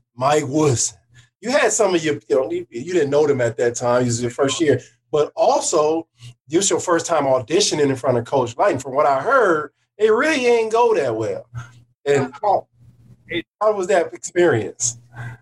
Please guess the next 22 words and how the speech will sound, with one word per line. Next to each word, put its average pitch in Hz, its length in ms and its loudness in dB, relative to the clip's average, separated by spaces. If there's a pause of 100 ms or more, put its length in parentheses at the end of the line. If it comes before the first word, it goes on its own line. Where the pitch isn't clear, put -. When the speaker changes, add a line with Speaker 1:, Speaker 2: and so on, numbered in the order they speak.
(100)
Speaker 2:
Well, 170 140 0
s-, - 180 -6 (100)
seventy-nine, 190 680 -4
I'm 180 160 -4
in 165 80 -2
high 190 260 -6
school. 117 360 -8 (400)
Speaker 1:
Yeah, - 140 -2
I 240 40 2
know. 330 400 0
That's 240 140 0
what 403 180 0 (180)
<laughs> - 200 0 (100)
Speaker 2:
Wait, 160 200 -2
wait, 196 160 -2
A 202 140 -4
J, 143 240 -2 (140)
I 180 80 -4
hadn't 196 240 -4
even 165 240 -2
graduated. 165 840 -6 (420)
Speaker 1:
Really? 165 480 0